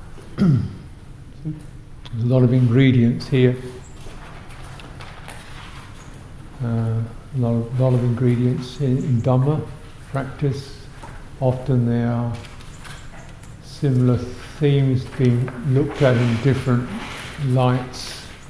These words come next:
And so this theme has been Sankhara. And for, uh, one way of, so you can experience this and recognize it.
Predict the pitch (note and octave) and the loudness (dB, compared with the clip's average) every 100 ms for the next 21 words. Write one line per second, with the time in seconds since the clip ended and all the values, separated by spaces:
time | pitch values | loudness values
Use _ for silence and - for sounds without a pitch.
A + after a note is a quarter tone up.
0 | - - - - - - - - - A#2 | -16 -16 -16 -16 -16 -16 -6 -2 0 0
1 | - B2+ B2 B2 B2+ - C3+ B2 A#2+ A2+ | 2 4 6 4 0 2 6 6 6 2
2 | - A#2+ A2+ B2+ A#2+ A2 C#3+ C3 A#2+ A#2+ | 0 0 2 2 2 0 0 4 4 4
3 | B2+ - - - - - - - - - | 0 -6 -12 -14 -16 -16 -18 -18 -18 -18
4 | - - - - - - - - - - | -18 -18 -16 -16 -16 -16 -16 -16 -16 -18
5 | - - - - - - - C3+ A#2 C#3 | -16 -16 -16 -18 -18 -16 -8 -2 -2 0
6 | A#2 - - - - D3 B2 A#2+ C3+ C3 | -2 -4 -10 -14 -6 -2 0 2 2 4
7 | B2+ B2+ B2+ B2 A2 - - - - - | 6 6 6 6 2 -6 -12 -14 -14 -12
8 | - - - - - - - - - - | -12 -12 -16 -16 -16 -16 -14 -16 -16 -14
9 | - - - - C3 A#2 B2+ B2+ - - | -14 -12 -12 -2 0 2 2 0 -2 2
10 | D#3+ D3+ C3+ - - B2 A2 B2+ A#2 B2 | 6 8 6 0 0 0 0 0 4 4
11 | B2+ C3+ B2 A#2 A#2 A2 D#3 | 4 4 4 4 2 2 0